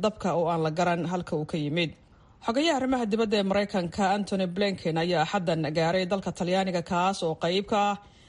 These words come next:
safarkiisa uu ku marayo dalal dhowr ah oo ka tirsan Yurub, halkaas oo uu kulamo dhowr maalmood ah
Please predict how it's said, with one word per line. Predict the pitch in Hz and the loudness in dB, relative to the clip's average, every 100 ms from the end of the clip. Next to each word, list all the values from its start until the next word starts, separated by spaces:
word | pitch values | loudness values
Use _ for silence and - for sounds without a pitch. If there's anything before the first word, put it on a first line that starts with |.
| - | -14
safarkiisa | - 294 285 240 226 240 | -4 -2 0 -2 0 0
uu | 208 | 0
ku | 233 | 0
marayo | 214 175 185 196 185 | 2 2 2 0 0
dalal | 196 214 214 | 0 0 2
dhowr | 196 175 | 2 2
ah | 190 175 | 0 0
oo | 170 | -2
ka | 208 | -4
tirsan | 185 170 - 175 175 151 185 | -2 -4 -2 -2 0 -2 0
Yurub, | 185 156 | 0 0
halkaas | 190 190 180 185 185 | 0 0 2 2 0
oo | 156 | -2
uu | 156 | -2
kulamo | 156 190 190 | -2 0 2
dhowr | 202 208 180 | 2 2 2
maalmood | 175 165 196 196 | 2 2 2 2
ah | 139 | 0